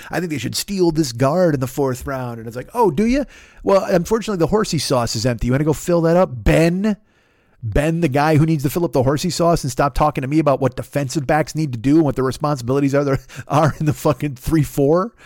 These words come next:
You fucking hump. Nobody wants to hear Buster Skrine,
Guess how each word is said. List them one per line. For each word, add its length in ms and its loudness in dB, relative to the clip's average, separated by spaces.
You 200 2
fucking 440 -2
hump. 460 -6
Nobody 180 -2
wants 180 2
to 60 2
hear 120 4
Buster 340 0
Skrine, 480 -2